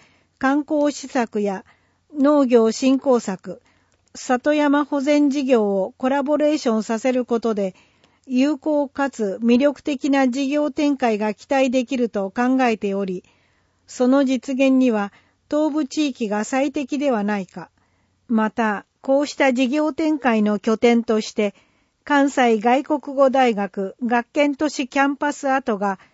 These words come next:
有効に活用できると考えるが、見解を聞く。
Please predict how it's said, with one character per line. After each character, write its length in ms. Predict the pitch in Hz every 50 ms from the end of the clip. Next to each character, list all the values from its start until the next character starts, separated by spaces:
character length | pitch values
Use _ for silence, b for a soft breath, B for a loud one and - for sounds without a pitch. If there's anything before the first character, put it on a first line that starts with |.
| b b b b b
有 260 | - 247 277 302 311
効 240 | 262 - 320 311 311
に 180 | 285 294 302 277
活 340 | - 277 254 247 - 311
用 220 | 302 302 302 302 294
で 160 | 254 285 277
き 140 | - 320 311
る 120 | 277 262
と 180 | - - 208 190
考 340 | - - 220 233 247 240 247
え 120 | 240 226
る 140 | 214 196 175
が、 240 | 170 180 180 170 - _ _ _ _ _
見 240 | - 233 240 262 254
解 260 | - 277 254 247 240
を 140 | 226 220 -
聞 200 | - 226 208 -
く。 220 | - 185 170 -